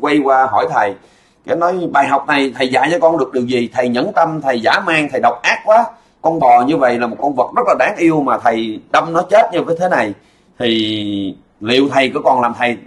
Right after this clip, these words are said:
của, của, của, của con nữa hay không?" Thì, ờ, vị đạo sĩ không nói gì hết. Đạo sĩ mới quay qua hỏi cái cậu học trò, "Bây giờ con có lên núi hay là quyết định bỏ thầy?" Thế là cậu học trò, ờ, "Dạ,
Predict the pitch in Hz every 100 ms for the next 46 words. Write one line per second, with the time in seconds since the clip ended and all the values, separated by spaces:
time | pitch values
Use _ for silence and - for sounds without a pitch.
0 | - 131 123 - 113 - 110 101 - 139
1 | 156 147 139 175 156 165 - - _ _
2 | _ _ _ _ _ 110 101 95 95 90
3 | 87 85 _ _ _ _ _ - 110 107
4 | - 127 127 135 143 143 101 113 - _
5 | _ _ _ _ 104 101 92 143 - 110
6 | 113 110 92 78 90 151 151 92 87 -
7 | 92 87 - _ _ _ _ _ - 101
8 | 101 90 80 78 _ _ _ - 113 107
9 | 131 127 104 104 131 165 - _ _ 113
10 | 101 87 104 98 92 76 - 107 82 -
11 | _ _ _ _ _ _ _ 170 143 107
12 | 110 113 107 107 98 - - _ _ _
13 | - 104 101 95 95 95 - - _ -
14 | 101 98 104